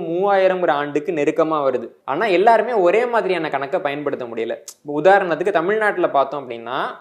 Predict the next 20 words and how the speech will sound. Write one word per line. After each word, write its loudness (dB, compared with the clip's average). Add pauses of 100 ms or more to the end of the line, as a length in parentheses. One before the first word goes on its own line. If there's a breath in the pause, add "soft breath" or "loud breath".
வியாழன் 4
அடிப்படையா 0
வச்சு -2
அறுபது 6
ஆண்டுக்கு 0
வந்து 0
நம்ம -4
ஒரு, 0 (260)
ஒரு -4
கடிகாரத்தை 4
உருவாக்குறோம் 2 (160)
இல்லைங்களா? 0
வியா-, -6
வியாழ 8
வட்டம்னு 0
அதை -6
நம்ம -8
உருவாக்குறோம். 0 (460 soft breath)
இப்போ 0
வந்து -2